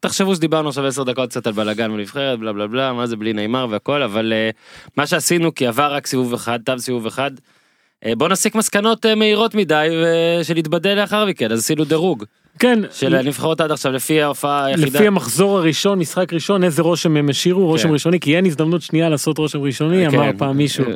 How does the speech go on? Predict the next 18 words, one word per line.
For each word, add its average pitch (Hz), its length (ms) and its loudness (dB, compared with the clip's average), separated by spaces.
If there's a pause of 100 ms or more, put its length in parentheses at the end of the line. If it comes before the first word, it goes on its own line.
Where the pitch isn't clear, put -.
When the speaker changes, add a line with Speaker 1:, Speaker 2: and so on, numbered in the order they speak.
Speaker 1:
מישהו 127 280 0
שטעה, 123 580 0
אבל 117 140 0
Speaker 2:
אה. 139 40 2
Speaker 1:
בסדר. 131 440 2 (520)
אה, 117 600 -2 (600)
אז 113 120 -2
הופמן, 120 340 -2
אה, 113 80 0
אולי 117 200 0
הבן 117 180 0
אדם 117 240 -2
שראה 120 260 -2
אחר 120 240 -4
במשחקים, 113 560 -4 (120)
כולל 127 340 -2
השופטים 123 440 -4
שם. 151 200 -4